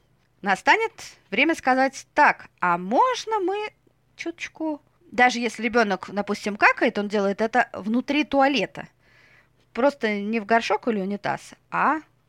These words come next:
в, а, памперс. Понимаете, что я имею в виду? Они сидят на горшке внутри туалета. И молодец, и умничка, как ты здорово покакал, молодец.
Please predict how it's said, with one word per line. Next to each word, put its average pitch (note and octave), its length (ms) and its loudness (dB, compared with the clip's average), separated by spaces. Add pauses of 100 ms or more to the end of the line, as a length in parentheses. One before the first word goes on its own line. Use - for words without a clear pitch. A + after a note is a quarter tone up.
(140)
в, G3 260 -8 (140)
а, D#3+ 240 -10
памперс. - 480 -14 (280)
Понимаете, C4 360 -2
что - 160 -8
я F3 80 -6
имею E3 140 -10
в - 60 -10
виду? E3+ 120 -16 (880)
Они G#3+ 320 0
сидят G3+ 640 0
на G#3+ 260 4
горшке A#3 420 2
внутри C4+ 520 4
туалета. A3 560 2
И C#4+ 120 0
молодец, A3+ 540 0
и - 20 0
умничка, C4 520 0
как C4 220 2
ты A3+ 120 -2
здорово A3 300 2
покакал, G3+ 500 2
молодец. G3 640 -4